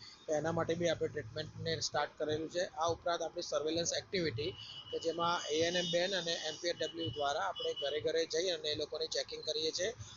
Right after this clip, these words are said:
અને એમને કોઈ સિમ્પટમ્સ હોય તો એના આધારે બહારની મેડિકલ ટીમ પાસે આપણે દવા અપાવીએ છીએ. આ ઉપરાંત આપણે વાત કરીએ તો છેલ્લા બે દિવસમાં અહીંયા પાણી હતા ત્યારે આપણે ફાયર બોટના સહયોગથી મેડિકલ ટીમ બી અંદર મોકલેલી હતી અને એના થ્રુ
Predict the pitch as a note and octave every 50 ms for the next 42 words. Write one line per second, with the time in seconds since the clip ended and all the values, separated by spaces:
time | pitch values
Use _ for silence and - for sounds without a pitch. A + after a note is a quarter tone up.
0 | - - - D#3+ E3 D#3+ E3 E3+ E3+ - F3 F3 E3 - E3+ D#3 D#3 - F3 F3
1 | F3 E3+ - F3+ F#3+ G3+ F3+ - - - - - - - - F3+ F3+ E3+ E3 E3+
2 | E3 D#3+ F3 F3 F#3 F#3 E3 D#3 D#3 E3 F3 E3 D#3 D3+ D#3+ D3+ E3+ E3 D#3 -
3 | D#3 D#3 - D#3+ D3 C#3 - E3 D#3 D3 - D3+ E3+ - G#3+ G#3+ G3+ - D3+ -
4 | C#3 C3 A#2+ A#2 A#2 A2+ - - - - - - - - - - - F3 F#3+ F#3+
5 | F#3+ - G3+ G3 G3 F#3 F#3+ G3+ G#3 G3 F#3 F#3 F#3 - - G3+ G3+ F#3+ G#3 G3
6 | - F#3+ F#3 F#3 F#3+ F#3 E3+ E3+ F#3 G3 F#3+ F#3+ F3 F3 F3+ F3 F3+ F#3 F3+ E3+
7 | E3 E3+ E3+ F3 D#3+ D#3 D#3 E3+ D#3+ D3 C#3+ - E3+ E3 D3+ - D#3 D#3+ F3 G3
8 | G3 D#3+ C3+ B2+ - - - - - - - - D#3 D3+ - F3+ F3+ F3+ F3+ F3
9 | F3+ - - - E3 D#3+ E3+ F3 F3+ F3+ F#3 F#3 - - - F3+ F#3 F3+ F3+ F3+
10 | F#3 F#3 E3+ - - D#3+ D3 D#3 F3+ F#3+ D#3+ - - D#3+ D3 D3+ D#3+ D#3 D3+ D3+
11 | E3+ E3 - F#3 F3 - - D3+ D3+ E3 F3+ F#3 F3+ E3 E3 F3+ F3+ F#3 F3 E3
12 | - - F3+ F3+ F3 F3 F3+ E3+ F3+ F#3+ G3 F#3+ E3+ E3+ E3 D#3+ F3 F3+ - -
13 | G3+ G3+ F3+ D#3+